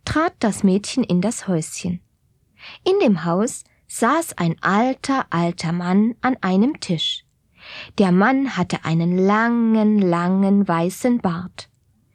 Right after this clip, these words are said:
Neben dem Mann lagen eine Kuh, ein Hühnchen und ein Hähnchen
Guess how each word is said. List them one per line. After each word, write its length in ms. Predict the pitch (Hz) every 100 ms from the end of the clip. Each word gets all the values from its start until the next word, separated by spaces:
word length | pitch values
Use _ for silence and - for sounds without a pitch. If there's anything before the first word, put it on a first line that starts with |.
| - - _
Neben 440 | 208 277 427 359
dem 160 | 180 170
Mann 300 | 170 180 247 - _ - -
lagen 540 | 240 269 339 370 370 -
eine 240 | 175 175
Kuh, 480 | - - 269 269 302 _ _ _ -
ein 180 | 175 180
Hühnchen 680 | 240 269 285 - 277 285 - _ _ -
und 240 | 427 -
ein 180 | 339 392
Hähnchen 680 | 370 208 185 196 202 254 254